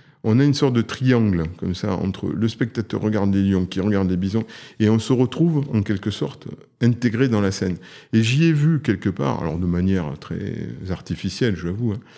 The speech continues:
mais presque quelque chose qui est du même domaine que Velázquez, de même intention, si vous voulez, d'inclure finalement le spectateur dans la scène.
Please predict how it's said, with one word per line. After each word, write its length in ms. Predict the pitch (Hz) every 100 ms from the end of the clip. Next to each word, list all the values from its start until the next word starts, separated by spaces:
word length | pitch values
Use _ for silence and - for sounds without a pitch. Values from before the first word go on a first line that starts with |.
| - - _ -
mais 80 |
presque 320 | 190 165 - 110
quelque 260 | 117 110
chose 220 | 107 147
qui 80 | -
est 40 | 95
du 100 | 92
même 300 | 101 117 95
domaine 400 | 95 110 113 92
que 120 | -
Velázquez, 480 | 85 87 85 - 71
de 180 | 87
même 180 | 90 117
intention, 600 | 110 104 110 104 - 92 87 _
si 60 | -
vous 80 |
voulez, 160 | 85 95
d'inclure 760 | 90 107 107 - 156 170 107 - - - - _ _ _
finalement 540 | - 117 113 110 127
le 100 | 131
spectateur 600 | 110 - 113 - 101 135
dans 120 | 107 98
la 120 | 90
scène. 260 | - 73